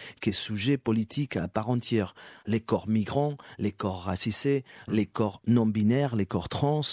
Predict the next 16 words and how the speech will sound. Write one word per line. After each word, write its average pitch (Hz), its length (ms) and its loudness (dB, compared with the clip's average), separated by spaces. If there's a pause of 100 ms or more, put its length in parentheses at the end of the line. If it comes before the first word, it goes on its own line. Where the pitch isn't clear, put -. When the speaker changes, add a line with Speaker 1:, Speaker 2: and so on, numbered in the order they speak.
(340)
Speaker 1:
et - 100 -4
cetera. 123 380 -2
Donc 95 200 -2
c'est, - 200 0
c'est 143 220 0
un 127 80 2
ensemble 123 380 2
de 110 40 2
corps, 139 220 -2
et 117 60 -2
je 117 100 -2
dirais 104 260 0
en 98 120 2
grande 98 220 -2
partie 104 320 -2
encore 101 460 0